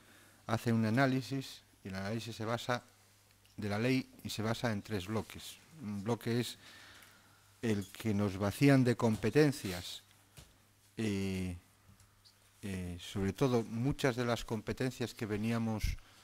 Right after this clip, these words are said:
eh, trasladando y dando servicio a nuestros ciudadanos,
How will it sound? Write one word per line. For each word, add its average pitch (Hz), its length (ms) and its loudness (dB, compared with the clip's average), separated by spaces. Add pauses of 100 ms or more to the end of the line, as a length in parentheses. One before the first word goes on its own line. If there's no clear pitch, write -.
(360)
eh, 98 380 -2 (280)
trasladando 107 800 2 (420)
y 98 280 0
dando 117 300 2
servicio 113 480 -4
a 98 40 -2
nuestros 98 340 -6
ciudadanos, 127 640 0